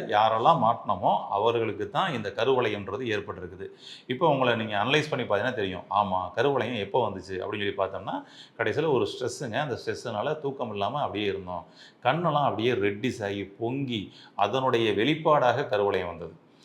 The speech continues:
இப்ப எப்பயுமே வந்து ஒரு ஃபயர் ஆச்சு அப்படின்னு சொல்லி சொன்னோம்னா, அந்த ஒரு ஃபயரை ஒரு, ஒரு ஸ்டிக்லயோ அல்லது ஒரு இரும்பு ராடுலயோ ஒரு ஃபயர் நல்லா நெருப்பு எரியுது அப்படின்னு வச்சுக்கோங்க, அதை சுத்தி பார்த்தீங்கன்னா அந்த கருவளையம் அப்படின்றது வந்து பார்த்தீங்கன்னா படிய ஆரம்பிக்கும். ஓகேங்களா?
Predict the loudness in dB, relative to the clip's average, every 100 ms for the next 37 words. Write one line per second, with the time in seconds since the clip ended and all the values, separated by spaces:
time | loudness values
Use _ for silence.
0 | -16 -4 2 4 4 2 0 0 2 4
1 | 4 4 4 6 8 6 4 0 0 -2
2 | -4 -6 -8 -4 -4 0 2 2 4 4
3 | 6 8 6 6 6 6 8 6 4 0
4 | -2 -4 -2 2 4 6 4 4 2 4
5 | 4 2 -4 -16 -6 0 2 4 6 8
6 | 6 4 4 4 4 2 6 8 8 6
7 | 2 4 4 4 2 2 -2 0 -2 -4
8 | -6 -14 -16 -20 -20 -10 4 6 6 4
9 | 2 4 4 4 2 4 4 2 0 -2
10 | 4 4 6 8 8 6 2 -4 -6 -4
11 | 0 2 2 2 0 0 -2 -2 -6 -2
12 | 0 4 4 4 0 -10 -18 -20 _ _
13 | -12 -8 -10